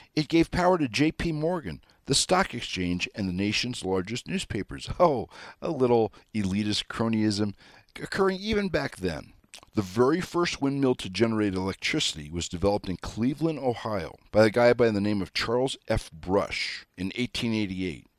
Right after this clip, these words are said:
And the world's first geothermal district heating system was built in Boise, Idaho in eighteen ninety-two.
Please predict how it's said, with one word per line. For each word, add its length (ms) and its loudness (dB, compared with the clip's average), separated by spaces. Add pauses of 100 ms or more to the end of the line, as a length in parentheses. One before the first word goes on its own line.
(280)
And 100 0
the 80 10
world's 300 2
first 380 -4
geothermal 680 0
district 360 -4
heating 260 -8
system 400 -4 (320)
was 160 -2
built 380 6
in 160 -2
Boise, 560 0
Idaho 480 0
in 200 -8
eighteen 400 -4
ninety-two. 640 -2